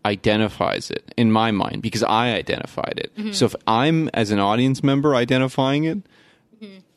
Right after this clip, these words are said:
Speaker 1: then he's identifying it, because at that point in the film, I'm seeing through his eyes. In fact, the only
Speaker 2: Mm-hmm.
Speaker 1: thi-, moment that I can think of,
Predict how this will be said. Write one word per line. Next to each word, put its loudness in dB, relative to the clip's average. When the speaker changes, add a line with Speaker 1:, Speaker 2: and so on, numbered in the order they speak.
Speaker 1:
then 0
he's 0
identifying -2
it, -8
because -8
at -4
that 0
point 0
in -2
the 0
film, -2
I'm -2
seeing -2
through -4
his -4
eyes. 0
In -6
fact, -2
the 0
only 2
Speaker 2:
Mm-hmm. 0
Speaker 1:
thi-, -2
moment 2
that 2
I -2
can -10
think 0
of, 0